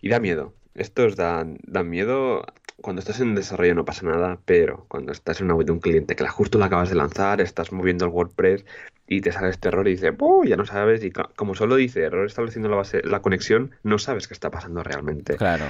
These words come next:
Speaker 1: Que si está el servicio de M S Q L parado, de que si está mal la, los datos, de que si está saturado el servidor,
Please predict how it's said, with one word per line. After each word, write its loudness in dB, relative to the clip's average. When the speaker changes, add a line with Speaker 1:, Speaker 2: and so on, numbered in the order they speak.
Speaker 1:
Que 2
si 0
está -2
el -6
servicio 2
de 4
M -2
S -6
Q 0
L 2
parado, 2
de -2
que -12
si -16
está -14
mal -6
la, -6
los 0
datos, 2
de -4
que -16
si -12
está -6
saturado -2
el -4
servidor, 2